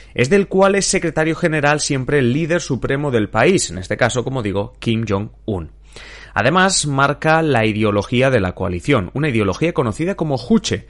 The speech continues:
que es un concepto creado, mm, básicamente para explicar la ideología en Corea del Norte. Es decir, no saques esa ideología de Corea del Norte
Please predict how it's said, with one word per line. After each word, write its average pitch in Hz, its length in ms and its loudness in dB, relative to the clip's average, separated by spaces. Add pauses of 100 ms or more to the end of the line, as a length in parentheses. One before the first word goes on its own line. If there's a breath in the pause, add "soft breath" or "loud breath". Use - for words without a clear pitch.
(280 soft breath)
que 139 140 4
es 185 160 0
un 226 120 0
concepto 196 600 -2
creado, 175 640 0
mm, 76 320 -14
básicamente 175 680 0
para 117 220 -2
explicar 160 440 0
la 139 100 2
ideología 135 580 0 (260 soft breath)
en 147 220 0
Corea 139 320 4
del 123 180 2
Norte. 143 280 2
Es 90 80 -6
decir, 98 180 -2
no 117 180 0
saques 135 440 -2
esa 131 180 -2
ideología 123 420 2
de 95 120 -4
Corea 110 240 4
del 135 120 2
Norte 131 360 2